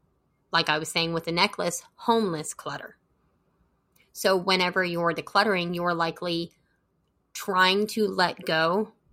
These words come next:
of the excess things that you no longer need,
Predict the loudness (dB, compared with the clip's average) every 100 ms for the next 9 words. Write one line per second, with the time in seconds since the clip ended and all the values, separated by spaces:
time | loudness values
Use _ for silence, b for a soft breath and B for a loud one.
0 | _ _ _ -4 -2 -4 -2 -2 -2 -4
1 | -4 -6 -6 -6 -6 -4 -4 -2 -4 -2
2 | -2 0 0 0 -2 -4 -4 -4 -6